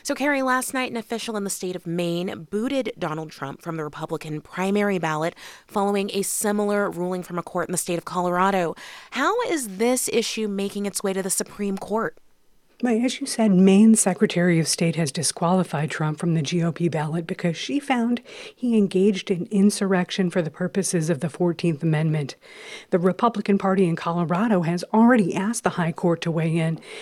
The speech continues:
Speaker 2: after a Colorado court also yanked Trump from the ballot this month.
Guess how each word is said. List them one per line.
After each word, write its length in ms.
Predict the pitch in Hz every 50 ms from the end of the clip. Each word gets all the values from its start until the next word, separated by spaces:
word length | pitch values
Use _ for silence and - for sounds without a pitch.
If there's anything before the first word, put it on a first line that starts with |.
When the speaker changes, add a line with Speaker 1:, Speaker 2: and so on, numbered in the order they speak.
| - -
Speaker 2:
after 220 | 190 180 - 185
a 60 | 165 160
Colorado 600 | - - 180 185 180 165 160 170 190 202 196 185
court 280 | - - 170 170 - -
also 400 | 202 208 226 226 - - 156 156
yanked 300 | - - 127 117 - -
Trump 340 | - - 202 175 - - -
from 140 | - 190 180
the 80 | -
ballot 400 | 165 - 147 151 156 160 165 -
this 220 | - 175 - - -
month. 360 | - 156 - 208 202 -